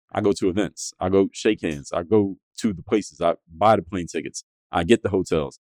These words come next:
I do all those things. I invest in my business. That's the reason why I can talk about the things that I talk about.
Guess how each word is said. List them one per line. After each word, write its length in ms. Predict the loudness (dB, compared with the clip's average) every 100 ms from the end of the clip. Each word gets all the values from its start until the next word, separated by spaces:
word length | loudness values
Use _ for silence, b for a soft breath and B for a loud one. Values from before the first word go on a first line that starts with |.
| _ -6
I 140 | -4
do 200 | 2 4
all 140 | 4
those 180 | 2 -6
things. 200 | -8 -2
I 100 | -2
invest 300 | 2 2 2
in 60 | -4
my 120 | -2
business. 320 | 0 0 -2
That's 160 | -6 -4
the 60 |
reason 220 | -2 -2 -2
why 120 | -4
I 20 |
can 100 | -2
talk 200 | -2 -2
about 200 | -2 -6
the 60 | -4
things 240 | -6 -2
that 100 | -2
I 60 | 0
talk 220 | 0 0
about. 200 | -8